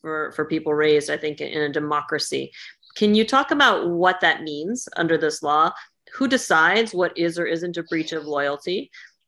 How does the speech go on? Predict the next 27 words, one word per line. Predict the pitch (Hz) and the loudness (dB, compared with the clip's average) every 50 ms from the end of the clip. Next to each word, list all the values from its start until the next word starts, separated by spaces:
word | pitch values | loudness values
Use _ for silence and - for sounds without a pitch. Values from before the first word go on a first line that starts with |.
| _ _ - | _ _ 2
And, | 185 180 180 180 180 180 180 | 2 4 4 2 0 0 2
and | 185 180 180 180 180 175 | 2 2 2 2 2 4
what | 180 196 - 180 | 2 2 4 4
recourse | 180 208 220 226 - 190 - 202 - | 4 2 2 2 2 0 0 0 0
is | 175 170 175 | -4 -4 -2
there | 170 165 160 160 160 | -2 -2 0 -2 -4
if | 156 - | -4 -6
you're | 156 151 143 139 139 | -6 -4 -4 -4 -4
accused | 135 - _ - - 277 269 226 214 | -6 -10 _ -8 -4 -4 -2 -2 -2
of | 170 156 | -4 -4
a | 160 | -4
breach | 151 156 156 156 - | -4 -4 -4 -4 -6
of | 151 143 | -4 -2
loyalty? | 151 151 151 151 - - 175 - | -2 -2 -2 -2 -2 -4 -4 -2
And | - 202 | 0 -2
if | 202 - | 0 0
I | 214 208 | 0 0
can | 208 - 208 | 0 -2 -4
also | - 240 294 - - 294 202 | -2 -2 -2 -2 -2 0 2
add, | 170 165 165 160 | 2 2 2 0
and, | 113 165 - - | -4 -8 -8 -8
and | - 170 | -8 -10
if | 165 - | -6 -4
you | 170 165 | -2 -2
can | 165 | 0
address | 160 196 220 220 - | 2 2 0 2 0
this, | 165 165 - | -2 -4 -4